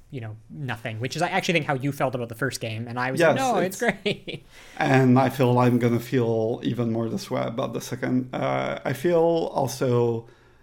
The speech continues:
Speaker 2: I mean, you were talking about it in Team of the Year maybe, but, like, I feel I have no patience anymore.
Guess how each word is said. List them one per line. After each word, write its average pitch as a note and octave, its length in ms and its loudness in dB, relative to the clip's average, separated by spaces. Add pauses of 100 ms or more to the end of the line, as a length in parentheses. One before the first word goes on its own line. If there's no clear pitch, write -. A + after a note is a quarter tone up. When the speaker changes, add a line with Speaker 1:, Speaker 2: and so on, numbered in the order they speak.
(380)
Speaker 2:
I D3 100 2
mean, C3 200 8
you B2+ 100 6
were A#2+ 160 4
talking B2+ 300 0
about G#2+ 260 0
it A2+ 120 -2
in A#2 180 -2
Team A2+ 280 -4
of G#2+ 140 -4
the A#2 80 0
Year A2 200 -2
maybe, A2+ 360 -2
but, B2+ 220 -6
like, B2+ 180 -4
I C3 80 0
feel C3 280 -2
I C3+ 120 -2
have B2+ 320 -2
no B2 160 -2
patience B2+ 560 -8
anymore. D3 420 -6